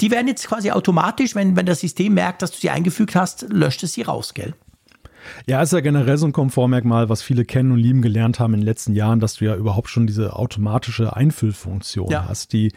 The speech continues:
Speaker 2: die sie jetzt ja, das, da greife ich mal vor, auch in diesem Jahr bei I O S siebzehn ergänzen jetzt noch für Mails.
Speaker 1: Ja,
Speaker 2: Was,
Speaker 1: genau.
Speaker 2: was noch, was noch ein viel größeres Thema ist, weil ich bekomme in letzter Zeit immer häufiger,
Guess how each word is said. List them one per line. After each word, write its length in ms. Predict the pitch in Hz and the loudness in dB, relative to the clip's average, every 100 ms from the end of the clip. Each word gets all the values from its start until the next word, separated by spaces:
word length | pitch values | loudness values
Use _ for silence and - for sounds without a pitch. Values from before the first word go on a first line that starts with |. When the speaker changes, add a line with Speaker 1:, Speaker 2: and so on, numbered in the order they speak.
| - - - | -8 -18 -4
Speaker 2:
die 80 | 143 | 0
sie 140 | 139 143 | 2 2
jetzt 200 | 143 160 | 2 2
ja, 140 | 135 | 2
das, 220 | 127 120 | 2 -2
da 100 | - | -4
greife 300 | 123 127 135 | -2 0 0
ich 60 | 139 | 2
mal 160 | 131 123 | 2 0
vor, 500 | - 127 131 131 - | 0 2 4 2 0
auch 240 | 127 - | -2 0
in 160 | 123 120 | 0 2
diesem 300 | 127 131 123 | 2 2 2
Jahr 400 | 120 120 131 127 | 0 0 -2 -2
bei 260 | 120 110 | -4 -4
I 40 | 120 | -2
O 60 | |
S 120 | 123 | -2
siebzehn 360 | 139 143 - 123 | -2 -4 -2 -2
ergänzen 480 | 110 123 135 - 127 | 0 0 0 0 0
jetzt 200 | 123 - | 0 -2
noch 100 | 117 | -2
für 100 | 120 | 0
Mails. 480 | 117 143 120 98 - | 2 2 -2 -6 -10
Speaker 1:
Ja, 120 | - | -6
Speaker 2:
Was, 200 | 98 113 | -4 -4
Speaker 1:
genau. 160 | - 147 | 0 0
Speaker 2:
was 60 | |
noch, 160 | 147 117 - - - - | 0 -4 -10 -20 -18 -4
was 180 | 143 190 | -2 0
noch 80 | |
ein 40 | 165 | 0
viel 160 | 175 | 0
größeres 460 | 139 143 214 180 151 | 2 0 2 0 -2
Thema 280 | - 147 143 | 0 0 0
ist, 140 | 160 | 0
weil 80 | 151 | 0
ich 80 | 147 | 0
bekomme 360 | 147 143 170 | 0 0 0
in 40 | 160 | 0
letzter 240 | 160 151 | 0 -2
Zeit 260 | - 160 156 | -2 -2 -2
immer 300 | 165 180 160 | 0 0 2
häufiger, 560 | 165 175 147 147 147 | 0 0 0 2 0